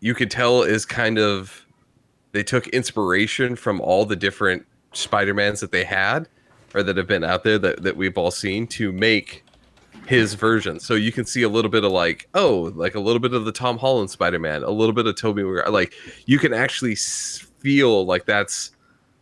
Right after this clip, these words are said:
a weathered Spider-Man that's kind of almost been in the shoes of all those different,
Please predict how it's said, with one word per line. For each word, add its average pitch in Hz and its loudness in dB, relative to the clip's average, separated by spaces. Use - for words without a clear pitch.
a 123 2
weathered 117 2
Spider-Man 98 0
that's 90 -8
kind 113 -2
of 98 -4
almost 107 -4
been 110 2
in 98 0
the 90 -2
shoes 110 0
of 87 -8
all 95 2
those 92 0
different, 95 0